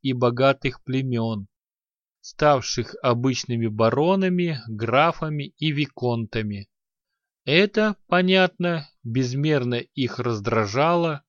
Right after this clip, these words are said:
и вызывало зависть, а порой и ненависть. Но покушаться на привилегии высокого лорда?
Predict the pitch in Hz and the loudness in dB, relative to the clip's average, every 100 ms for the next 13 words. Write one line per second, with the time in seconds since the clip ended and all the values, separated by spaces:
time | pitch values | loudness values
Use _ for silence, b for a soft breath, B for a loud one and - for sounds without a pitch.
0 | _ _ _ 175 208 208 165 160 143 135 | _ _ _ 0 2 0 2 2 4 4
1 | 160 151 117 120 113 107 104 - - _ | 4 2 2 4 4 4 -2 -8 -18 _
2 | _ _ _ - 123 139 180 180 170 151 | _ _ _ 0 2 4 6 6 6 2
3 | 180 180 185 165 135 123 123 113 107 - | 0 0 0 2 2 0 0 0 -4 -6
4 | - _ _ _ _ _ _ _ 113 127 | -18 _ _ _ _ _ _ _ -2 -2
5 | 131 151 - 156 - 160 170 - - 131 | 0 -2 0 -4 -2 2 2 2 -4 -4
6 | 127 139 127 135 139 175 139 123 117 120 | -2 -4 -2 -2 2 2 2 0 2 2
7 | - 151 156 - 120 117 113 120 175 175 | 2 0 0 0 0 2 2 2 2 2
8 | 175 113 | 2 2